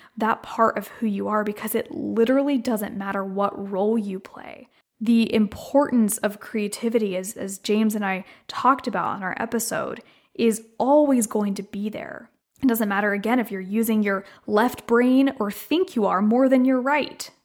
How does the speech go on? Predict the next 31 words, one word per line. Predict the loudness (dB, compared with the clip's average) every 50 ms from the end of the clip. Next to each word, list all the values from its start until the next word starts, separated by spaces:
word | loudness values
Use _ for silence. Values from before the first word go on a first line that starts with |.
| _ _ _
at | -12 -12 -10 -8
work. | -6 -6 -6 -8 -10 _ -20 -20 _ _ _ _ _ _ _
So | 2 4 4
I | 6 6 4 4 2 2
would | 2 4 6
encourage | 6 6 4 4 2 4 4 4 2 4
you, | 2 2 2
'cause | 2 0
I've | 0 -2 -2 -4 -12 _
probably | -8 0 2 4 4 4 2
said | 2 0 0 0 -2
creativity | -4 -4 -4 -2 -2 -2 -4 -6 -8 -6 -8 -8
a | -6
hundred | -4 -2 0 0 0 -2
times | -4 -4 -4 -2 -2 -4 -6 -6
<laughs> | -2 0
on | 0 0 0 2 4 4 6 6
this | 6 6 6 4 4 2 0
episode | 0 0 2 0 2 2 2 2 2 4
already, | 2 2 2 2 2 2 2 2 0
so | 0 2 2 4 4 4 2 -2 -6 -8 -8 -8 0
we're | 2 4 6
gonna | 6 4 4 0
shift | 0 2 4 4 2 2 -2 -6
gears | -2 0 2 2 2 2
here | 0 0 0
in | 0 -2
a | -4
second. | -6 -6 -6 -6 -6 -6 -8 -10 -10 -10 -12 _ _ -20 -20 -20 _ _ _ 2
But | 4 4
if, | 6 4 2 0 -4 -16